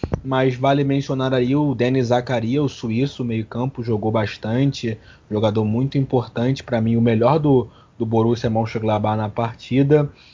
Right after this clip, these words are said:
E os dois jogadores que saíram do banco, né? O brasileiro Rafael e o Patrick Herrmann. O lance do gol é basicamente os,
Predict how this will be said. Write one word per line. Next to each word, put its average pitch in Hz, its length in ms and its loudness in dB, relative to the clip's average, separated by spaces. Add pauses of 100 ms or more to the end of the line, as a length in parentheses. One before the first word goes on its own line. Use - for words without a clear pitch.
(220)
E 233 260 0 (200)
os 185 160 4
dois 175 220 6
jogadores 170 420 2
que - 80 -6
saíram 175 360 -2
do 180 100 -2
banco, 143 300 0
né? 120 100 0
O 117 60 0
brasileiro 117 420 0
Rafael 127 720 0
e 160 60 2
o 160 60 0
Patrick 151 420 -4
Herrmann. 131 480 -4 (400)
O 113 100 -4
lance 113 320 -2
do 135 140 -6
gol 127 340 2
é 143 380 4
basicamente 120 760 -4
os, 143 200 -2